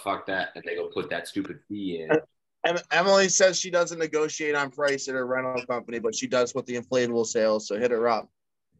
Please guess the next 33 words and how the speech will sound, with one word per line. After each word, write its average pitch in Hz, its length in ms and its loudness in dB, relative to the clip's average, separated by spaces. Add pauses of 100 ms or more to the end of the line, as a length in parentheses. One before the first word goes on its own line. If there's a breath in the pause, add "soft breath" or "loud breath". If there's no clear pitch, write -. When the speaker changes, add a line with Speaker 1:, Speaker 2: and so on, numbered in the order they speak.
(140)
Speaker 2:
My, 160 220 2 (100)
mine 180 260 2
Speaker 1:
<laughs> 180 40 2
Speaker 2:
comes 202 260 2
in, 190 200 -2 (140)
mine, 160 180 2 (200)
mine 185 280 2
comes 214 200 2
in 208 60 2
on 165 180 2
Friday. 143 420 4
Speaker 1:
Shameless 104 240 -6 (100)
Speaker 2:
Like, - 100 -2
Speaker 1:
plug. 165 100 -2
Speaker 2:
I'm 147 140 -6
hyped. - 380 -2 (2000 loud breath)
Mine 135 180 0
comes 143 260 0
up 139 160 0
on 127 160 2
Friday. 123 600 2 (140)
I 120 100 -8
get 120 160 -6
the, 120 160 -2
I 123 100 2
got 127 180 0
the 123 80 2
rainbow 120 440 0
slide, 110 500 -2 (960)
rainbow 135 320 2
Speaker 1:
Oh. 135 60 0
Speaker 2:
dual 139 280 -2
lane. 120 360 -4